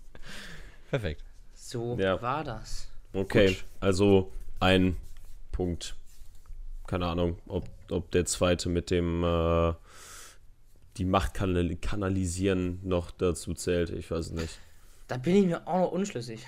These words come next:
Speaker 2: <laughs>
Speaker 1: Gib ihm einen halben.
Speaker 2: Ja, halbe Punkte, sowas machen wir nicht.
Speaker 1: Ja, okay.
Speaker 3: Mir ist
Speaker 2: Aber
Speaker 3: es
Speaker 2: ich geb
Speaker 3: egal.
Speaker 2: dir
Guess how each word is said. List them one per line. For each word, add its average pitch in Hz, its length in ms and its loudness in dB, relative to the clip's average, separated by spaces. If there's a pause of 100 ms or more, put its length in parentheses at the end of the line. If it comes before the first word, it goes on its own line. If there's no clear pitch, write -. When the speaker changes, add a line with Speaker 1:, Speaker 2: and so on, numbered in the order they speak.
(120)
Speaker 2:
<laughs> 127 160 -6
Speaker 1:
Gib 120 120 4
ihm 151 120 6
einen 98 180 6
halben. 92 320 4 (920)
Speaker 2:
Ja, - 180 -8
halbe 170 220 8
Punkte, 151 260 0
sowas 139 180 2
machen 120 240 -6
wir 107 100 -6
nicht. 104 220 -12 (160)
Speaker 1:
Ja, 78 340 0
okay. 76 280 -4 (1120)
Speaker 3:
Mir 107 260 6
ist 85 120 4
Speaker 2:
Aber 175 80 6
Speaker 3:
es - 40 2
Speaker 2:
ich - 80 2
geb 247 160 6
Speaker 3:
egal. - 0 -
Speaker 2:
dir 277 60 8